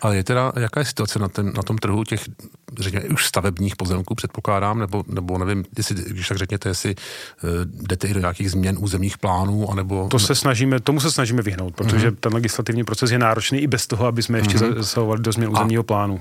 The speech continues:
Speaker 1: a jak tam funguje teďka ten, ta situace na tom, na tom trhu těch pozemků, těch stavebních? Eh, taky tam rostly ceny, eh, stejně jako to bylo před dvěma, třemi lety třeba u, u cen bytů, nebo, nebo jaká tam teďka, jak tam, jaká je tam situace?
Speaker 2: Rostly.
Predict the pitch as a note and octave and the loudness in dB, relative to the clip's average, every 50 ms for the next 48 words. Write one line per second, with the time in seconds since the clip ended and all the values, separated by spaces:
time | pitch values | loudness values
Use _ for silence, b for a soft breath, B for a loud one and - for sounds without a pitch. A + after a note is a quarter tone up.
0 | - _ - A2 A2 G#2 - - B2 A#2+ - - A#2 A2+ G2+ A2 G#2 - - - | -8 _ -2 0 0 0 0 0 0 0 0 0 0 0 0 0 -2 -2 -4 -4
1 | - A2+ - A#2+ A#2+ B2 A#2+ A#2 A2+ A2 A2 G#2+ - A#2+ - - - - G#2+ G2+ | -4 -2 -2 0 0 0 -2 -2 -2 -2 -2 -2 -2 -2 -2 -2 -2 -2 -2 -2
2 | - A2 G#2+ A#2+ C3 C3 - G#2+ G#2+ - A#2+ B2+ - A#2 G#2+ G#2+ - A#2+ - - | 0 -2 0 0 -2 0 0 -2 0 0 0 0 0 0 0 0 -2 -4 -4 -2
3 | G#2+ F#2+ G2 G2 G2+ G#2 - - G#2 G#2+ B2 C#3+ - C3+ A#2+ - - - F2 F2+ | -2 0 2 2 0 0 -2 -2 -2 0 0 -2 -2 -2 -4 -4 -2 -2 -2 -2
4 | F2+ F2 G2 G2+ A#2 A#2+ - B B B B B B F#2+ F#2+ F#2 F#2 F#2 F2 - | -2 -2 -2 -2 -2 -2 -6 B B B B B B -2 -2 0 0 -2 -2 -2
5 | - F#2 - B2+ C3+ C3 B2+ A#2+ - - B2 - - B2+ A#2+ A#2+ A#2 A#2 A#2 A#2 | -4 -4 0 0 0 0 0 -2 -2 -2 -4 -2 -2 -2 0 0 0 -2 -2 -2
6 | B2 A#2+ - F#2+ F#2+ G#2 G#2 - - - - G#2 G#2 G#2 G2+ - G#2+ - - G2 | -2 -2 -2 -2 -2 -2 -4 -4 -4 -2 -2 -2 0 0 -2 -4 -4 -4 -4 -4
7 | - G2 G2+ G#2 - - - F#2 - - _ _ - - G2+ G2+ G2 G2 G#2 G2+ | -4 -4 -6 -4 -4 -4 -6 -6 -8 -10 _ _ -18 -10 -4 -2 0 2 0 0
8 | - - G#2+ G#2 G2+ G2 F#2 - - G2 F#2+ - - F#2+ G2 F#2+ F#2 F2+ F2 - | 0 -2 -2 0 0 0 -2 -2 -2 -4 -4 -4 -4 -2 -2 0 0 -2 -4 -4
9 | F#2+ F#2+ F#2+ G#2+ G#2 A2+ A2+ - - G#2+ G2+ F#2+ G2 - - A2+ A2+ A#2 B2+ B2+ | -6 -6 -6 -6 -6 -6 -6 -4 -2 -2 0 0 -2 -2 -2 -2 0 0 0 0
10 | A2+ G2+ G2+ A2 G2+ F#2+ G2 F#2+ G2+ G2 F#2+ F#2+ G2 F#2+ G2 F#2+ F2+ - A2 G#2 | 0 0 0 0 0 0 0 -2 -2 -2 -2 -2 -2 0 0 0 0 0 0 0
11 | G2 F#2+ F2 - - G2 G2+ G#2 G2 - A2+ A2+ A2 G#2 A2 - A2+ A2 G#2 G#2+ | 0 -2 -4 -2 -2 -2 0 0 0 0 0 0 0 -2 -2 0 0 0 0 0
12 | G#2+ G2+ - F#2 G2 F#2+ F2+ - - G2+ - - _ _ _ - - A2+ - - | 0 0 -2 -2 -2 -2 -2 -4 -6 -14 -14 -18 _ _ _ -2 0 0 0 0
13 | - G#2 F2 | 0 -2 -4